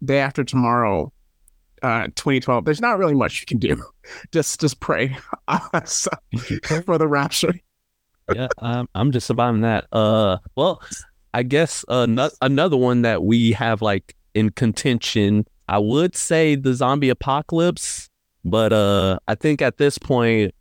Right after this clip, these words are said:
Speaker 2: it's so ingrained in our popular culture, especially as,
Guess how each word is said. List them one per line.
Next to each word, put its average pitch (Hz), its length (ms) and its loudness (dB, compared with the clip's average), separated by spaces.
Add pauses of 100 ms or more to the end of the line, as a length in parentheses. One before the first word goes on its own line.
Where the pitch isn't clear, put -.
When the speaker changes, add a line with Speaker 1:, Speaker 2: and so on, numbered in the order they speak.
(120)
Speaker 2:
it's 131 180 -2
so 147 260 0
ingrained 131 420 2
in 123 60 0
our 117 100 0
popular 123 360 -2
culture, 127 640 0 (560)
especially 151 640 0
as, 123 380 2